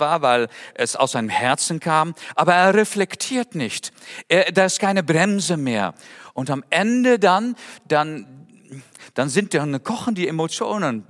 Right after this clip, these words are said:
wahrscheinlich, das kann man so einordnen, so hoch, dass, dass er seinen Bruder auch dann umbringt. F-, falsch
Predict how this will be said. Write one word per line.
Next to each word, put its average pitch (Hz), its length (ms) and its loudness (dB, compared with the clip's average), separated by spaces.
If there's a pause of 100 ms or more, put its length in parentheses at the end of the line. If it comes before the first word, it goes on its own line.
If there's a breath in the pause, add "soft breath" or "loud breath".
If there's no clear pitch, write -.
wahrscheinlich, 139 840 -2 (540 soft breath)
das - 180 -10
kann 160 140 -2
man 165 100 -4
so 139 100 -2
einordnen, 147 420 -4
so 208 340 0
hoch, 165 480 -4 (460 soft breath)
dass, - 500 0 (600 loud breath)
dass - 220 -10
er 190 160 -2
seinen 185 240 -4
Bruder 120 480 -6
auch 156 160 -10
dann 180 160 -12
umbringt. 107 760 -12 (840)
F-, - 420 -16 (480)
falsch - 600 -2